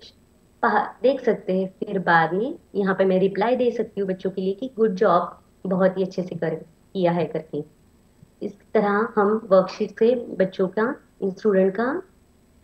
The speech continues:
वर्क जो है, कितनी बात समझ में आई है, संकल्पना कितनी clear हुई है,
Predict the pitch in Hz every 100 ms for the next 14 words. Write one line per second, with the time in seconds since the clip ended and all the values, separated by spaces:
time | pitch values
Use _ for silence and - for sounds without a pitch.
0 | - - 190 180 196 202 190 220 214 190
1 | 165 - 208 226 185 180 185 196 190 190
2 | 208 180 180 180 190 185 190 202 196 -
3 | 233 233 190 190 202 208 208 202